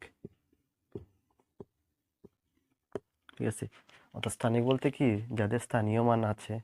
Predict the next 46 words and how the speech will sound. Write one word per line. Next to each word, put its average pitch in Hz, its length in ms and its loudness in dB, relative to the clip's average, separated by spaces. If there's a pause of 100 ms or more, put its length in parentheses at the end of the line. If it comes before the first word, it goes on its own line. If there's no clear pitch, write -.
(180)
ঠিক 107 180 -6
আছে? 110 160 -8
এবং 113 80 0 (100)
অস্থানিক 127 360 0
মানে 120 200 2
কি, 143 80 0 (100)
যাদের 117 240 0
স্থানীয় 107 380 0
মান 131 100 -2 (460)
নেই। 117 280 4 (460)
যে 113 60 4 (140)
পদ্ধতিতে 127 340 4 (100)
সংখ্যা 135 300 2
গণনা 120 360 6
করা 113 200 6
হয় 131 200 2
তাকে 117 180 4 (140)
সংখ্যা 120 260 4
পদ্ধতি 101 320 2
বলে, 98 220 -6
ঠিক 139 160 4
আছে? - 140 -2 (380)
তো - 40 -10 (100)
সংখ্যা 123 200 2
পদ্ধতি 147 180 8
দুই 127 140 8
প্রকার, 113 180 4
একটা 107 120 0
হচ্ছে 135 200 2
পজিশনাল 139 380 6
সংখ্যা 143 220 4
পদ্ধতি, 139 260 4
একটা 131 120 -2
হচ্ছে 127 160 0 (100)
নন 127 200 6
পজিশনাল 104 420 -2
সংখ্যা 101 240 -6
পদ্ধতি, 101 280 -10 (400)
ঠিক 120 160 -4
আছে? - 120 -10 (300)
তো 110 60 0 (160)
পজিশনাল 147 540 6
সংখ্যা 143 200 4
পদ্ধতিকে 139 280 8
আবার 127 120 8 (220)
টোটাল 131 200 6